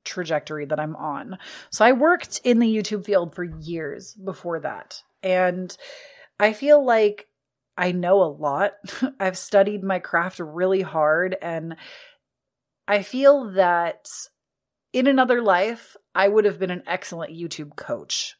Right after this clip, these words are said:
I would have, I would have pursued the path of coaching other people how to have successful online businesses,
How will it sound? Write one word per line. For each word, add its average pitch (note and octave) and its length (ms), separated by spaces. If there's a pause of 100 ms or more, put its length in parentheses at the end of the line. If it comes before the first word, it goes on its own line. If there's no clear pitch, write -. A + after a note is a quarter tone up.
I F#3 100
would F3 120
have, E3+ 140 (200)
I F3+ 120
would F#3+ 220
have G3 260 (340)
pursued A3+ 580
the G3 120
path F3 320
of F3 160
coaching F3 400
other E3 240
people F3 420
how E3 280
to E3 120
have D3+ 240
successful E3 520
online D#3+ 440
businesses, G3+ 720